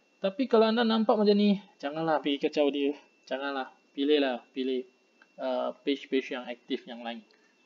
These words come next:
Okey? Alright. So, ini yang keenam dan yang terakhir. Yang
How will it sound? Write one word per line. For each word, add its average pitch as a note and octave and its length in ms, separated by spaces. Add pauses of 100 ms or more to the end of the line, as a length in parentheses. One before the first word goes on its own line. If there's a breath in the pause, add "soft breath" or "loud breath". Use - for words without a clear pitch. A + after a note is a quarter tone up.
(120)
Okey? F#3 240 (720 soft breath)
Alright. D3 640 (1040)
So, D3+ 560
ini D3+ 320
yang C#3+ 80
keenam E3+ 480
dan E3 400
yang E3+ 320
terakhir. F#3 1040 (160)
Yang C#3 480